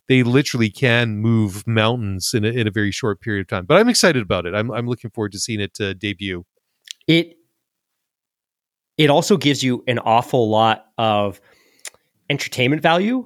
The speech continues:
Speaker 2: because all of a sudden there's three must-watch events. So, a-, again, I probably should have provided a little bit of context on this, but last year you would have had free practice one, you would have had qualifying, and then on the Saturday you would free practice two, and then you would have had the sprint race, and then on Sunday you would have had the Grand Prix. So you had two practice sessions. So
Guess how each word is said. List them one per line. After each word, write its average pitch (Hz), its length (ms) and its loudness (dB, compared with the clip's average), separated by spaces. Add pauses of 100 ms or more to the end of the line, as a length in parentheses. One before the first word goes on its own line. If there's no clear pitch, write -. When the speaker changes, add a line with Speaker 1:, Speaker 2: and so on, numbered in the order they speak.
Speaker 2:
because 147 440 2
all 156 280 4
of 160 80 2
a 160 40 6
sudden 139 460 2
there's 120 240 0
three 139 420 -2
must-watch 117 760 0
events. 117 200 0
So, 151 160 0 (360)
a-, - 160 -10
again, 175 260 2
I 175 100 4
probably 180 300 -2
should - 140 -2
have - 80 -6
provided 127 320 0
a - 20 -4
little 120 160 -2
bit 113 140 2
of 110 40 0
context 117 520 -2
on 139 100 2
this, 156 160 0
but 123 180 0
last 127 380 0
year 139 140 2
you 123 120 -2
would 123 100 2
have 117 100 2
had 107 80 2
free 127 200 -4
practice 135 480 -2
one, 113 320 2 (380)
you 117 160 -2
would 123 100 2
have 120 120 -4
had 110 340 0
qualifying, 110 840 0 (100)
and 123 120 0
then 120 160 2
on 120 140 -2
the 107 80 -4
Saturday 135 460 0
you 107 140 0
would 107 100 -2
free 123 260 -4
practice - 480 -2
two, 127 480 2
and 113 160 0
then 113 120 2
you 117 100 2
would 113 100 0
have 104 100 0
had 107 220 -2
the 95 60 -8
sprint - 340 -2
race, 151 260 2
and 110 120 0
then 104 100 2
on 104 80 0
Sunday 113 300 2
you 110 80 0
would 101 80 0
have 104 80 0
had 104 100 2
the 104 40 -8
Grand 101 240 0
Prix. 127 180 2
So - 120 0
you 107 60 4
had 101 140 0
two 123 120 -6
practice 104 400 -2
sessions. 143 380 0
So 117 140 2